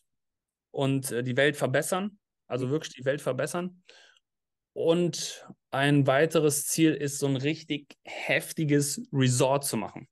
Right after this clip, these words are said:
Speaker 1: weil irgendwann muss sich die ganze Arbeit ja auch mal lohnen, ne? <laughs> Nee, also, ähm, ein Resort zu machen, wo die besten, äh,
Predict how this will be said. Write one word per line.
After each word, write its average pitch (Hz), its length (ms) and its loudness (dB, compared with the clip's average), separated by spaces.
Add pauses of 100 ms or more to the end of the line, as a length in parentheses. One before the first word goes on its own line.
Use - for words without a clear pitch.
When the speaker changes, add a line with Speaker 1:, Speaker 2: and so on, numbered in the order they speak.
(140)
Speaker 1:
weil 117 140 0
irgendwann 143 380 2
muss 143 160 -2
sich 135 120 -8
die 139 100 -6
ganze 139 280 -2
Arbeit 143 240 2
ja 139 80 2
auch 139 80 2
mal 123 160 2
lohnen, 202 340 2
ne? 165 180 0 (140)
<laughs> - 720 -4 (760)
Nee, 123 220 -2
also, 123 420 -2
ähm, 123 500 -6 (280)
ein 127 100 -4
Resort 139 440 2
zu 160 100 -2
machen, 151 320 -2
wo 135 60 2
die 127 120 -2
besten, 147 600 -6 (760)
äh, - 120 -10